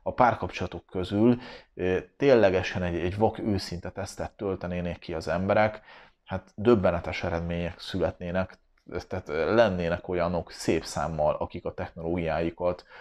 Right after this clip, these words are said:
a kütyüjeiket, az autóikat, a táblagépeiket, a telefonjaikat választanák a feleségük helyett, vagy a férjük helyett,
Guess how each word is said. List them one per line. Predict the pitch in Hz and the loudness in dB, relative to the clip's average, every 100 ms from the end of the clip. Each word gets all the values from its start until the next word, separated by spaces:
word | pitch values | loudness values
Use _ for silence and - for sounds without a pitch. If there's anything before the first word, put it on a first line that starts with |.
| - - | -18 -14
a | 90 | -10
kütyüjeiket, | 104 95 98 87 87 - 85 82 | -8 -4 0 2 2 -2 -6 -6
az | - | -2
autóikat, | 101 95 92 90 87 - 76 | 2 2 0 -2 -2 -2 -8
a | - - | -10 -4
táblagépeiket, | 92 92 90 87 85 82 80 82 80 | 0 2 0 0 -2 -2 -6 -6 -8
a | |
telefonjaikat | - 85 82 82 80 82 - - | -6 -6 -6 -8 -6 -6 -6 -6
választanák | - 95 90 - 82 82 | 0 0 0 -4 -6 -6
a | 82 | -6
feleségük | - 90 - - 87 78 | -4 -2 -2 -4 -8 -8
helyett, | 80 92 - - - - - | -4 -2 -2 -6 -20 -20 -12
vagy | - 85 | -4 -4
a | |
férjük | 76 101 92 80 - | 0 2 2 2 -2
helyett, | 90 101 - | 0 0 -2